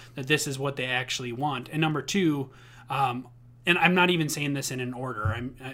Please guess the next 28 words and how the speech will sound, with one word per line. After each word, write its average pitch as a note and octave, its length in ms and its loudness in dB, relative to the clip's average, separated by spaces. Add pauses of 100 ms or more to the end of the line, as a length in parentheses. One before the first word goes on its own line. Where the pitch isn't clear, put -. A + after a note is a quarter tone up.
you C#3 320 -14
know, C3 120 -12
I C3 80 -2
think C3+ 240 -6
both C3+ 200 -2
of B2 80 -8
these C3 200 -4
should A#2+ 260 -6
be, A#2+ 320 -10 (180)
uh, A2+ 360 -6 (140)
important. B2 600 -8 (540)
Are D3+ 120 2
you G3 240 6
even C3+ 240 2
comfortable G#2+ 500 -8
with - 140 -18
this? - 560 -10
Like, C3+ 180 -2
are C3 100 -2
you E3+ 240 4
comfortable D3 840 0 (320)
with, C3+ 520 -2
uh, A#2+ 420 -2 (100)
sleeping C#3 420 -2
with C3 180 -4
your C3+ 120 -2
friend's B2 340 -2
girlfriend, A#2 800 -6